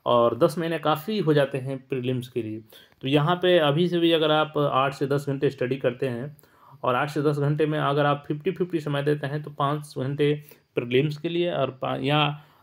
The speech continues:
अगर आप चाहें तो यहाँ पे तीन घंटे ही प्रीलिम्स के लिए दीजिए और पाँच घंटे यहाँ पे अगर आठ घंटे भी स्टडी कर पाते हैं तो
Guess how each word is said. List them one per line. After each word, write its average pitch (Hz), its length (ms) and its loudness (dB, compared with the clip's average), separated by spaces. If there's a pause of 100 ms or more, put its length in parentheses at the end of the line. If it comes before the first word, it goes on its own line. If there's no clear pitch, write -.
अगर 135 180 2
आप 147 240 0
चाहें 143 220 0
तो 143 80 -4
यहाँ 143 140 0
पे 147 100 0
तीन 165 260 0
घंटे 160 280 0
ही 151 80 2
प्रीलिम्स 151 460 0
के 151 80 -2
लिए 143 160 0
दीजिए 143 360 -2
और 127 280 0
पाँच 135 220 -2
घंटे 131 240 -4
यहाँ 123 160 -4
पे 131 120 -6
अगर 123 220 -2
आठ 127 200 -4
घंटे 127 220 -2
भी 120 120 0
स्टडी 120 240 -6
कर 123 140 -6
पाते 113 300 -8
हैं 110 160 -8
तो 175 200 -4